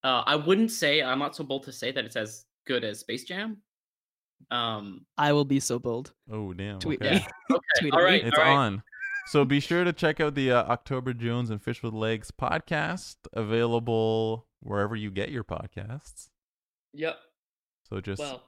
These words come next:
Speaker 3: just search for it.
Speaker 2: We're also on Instagram and Facebook, October and Fish.
Speaker 3: Ooh, maybe I'll put links in there. We'll see.
Speaker 2: <gasps>
Speaker 3: We'll see you can, if you can click on it.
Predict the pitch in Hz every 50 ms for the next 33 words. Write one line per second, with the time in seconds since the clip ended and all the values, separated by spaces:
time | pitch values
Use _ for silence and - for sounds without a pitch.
0 | _ - 101 95 - - 95 92 - - - - 104 101 101 101 110 - _ _
1 | _ _ _ _ _ _ _ _ _ _ _ _ _ _ _ _ _ _ _ _
2 | _ _ _ _ _ _ _ _ - 120 127 131 135 - 151 139 127 120 110 117
3 | 123 120 - - 135 127 123 117 113 113 113 - - _ - 110 113 117 117 117
4 | 110 110 117 - - - - 120 123 - - - - - - - - _ _ _
5 | _ _ - - 139 143 - - 143 - - - - - - - - - - -
6 | - - - _ _ _ _ _ _ _ _ _ _ _ _ _ _ _ _ _
7 | - 156 190 240 147 98 90 101 120 135 135 123 - - - - 104 113 113 -
8 | _ 95 87 90 92 95 95 95 95 - - 98 95 95 95 95 _ _ _ _
9 | _ _ _ _ _ - 226 240 247 240 226 220 214 202 196 175 165 160 156 147
10 | - _ _ _ _ _ _ _ _ _ _ _ _ _ 107 101 98 - 110 101
11 | 98 95 92 95 98 - 90 95 92 - 98 95 - - 95 - - 104 101 -
12 | - 98 95 98 98 92 92